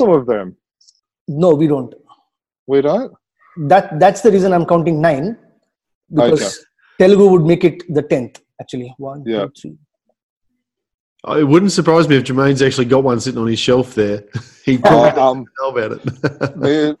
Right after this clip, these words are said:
Speaker 1: me and Swaroop, um, that was been a, a huge point of, that's one of the things that we have,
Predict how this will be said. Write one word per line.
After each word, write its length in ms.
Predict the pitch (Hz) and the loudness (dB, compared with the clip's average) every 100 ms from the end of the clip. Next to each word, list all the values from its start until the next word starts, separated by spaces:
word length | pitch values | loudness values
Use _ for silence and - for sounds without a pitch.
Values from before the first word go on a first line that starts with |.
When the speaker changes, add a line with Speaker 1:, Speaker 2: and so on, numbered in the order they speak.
| - | -6
Speaker 1:
me 180 | 139 156 156 | -2 0 0
and 100 | 143 | -2
Swaroop, 600 | - 143 123 123 120 - 113 | -8 -4 -2 -2 -4 -6 -6
um, 380 | 107 104 104 104 _ | -4 -6 -10 -16 _
that 160 | 131 151 | -4 -4
was 120 | 127 | -6
been 240 | 139 123 120 | -4 -2 -2
a, 120 | 113 117 127 | -4 -4 -6
a 20 | 110 | -8
huge 840 | - 123 123 120 113 107 - - _ _ _ _ _ _ _ _ _ _ - | -8 -4 -2 -2 -4 -10 -16 -18 _ _ _ _ _ _ _ _ _ _ -2
point 420 | 143 120 - - 120 | 0 0 -6 -8 -2
of, 280 | 117 101 - | 0 -2 -2
that's 180 | 127 120 | -2 0
one 100 | 135 | -2
of 60 | 120 | -2
the 60 | 113 | -4
things 160 | 120 113 | -4 0
that 140 | 117 | 0
we 220 | 117 113 | 0 0
have, 240 | 104 107 | 0 -4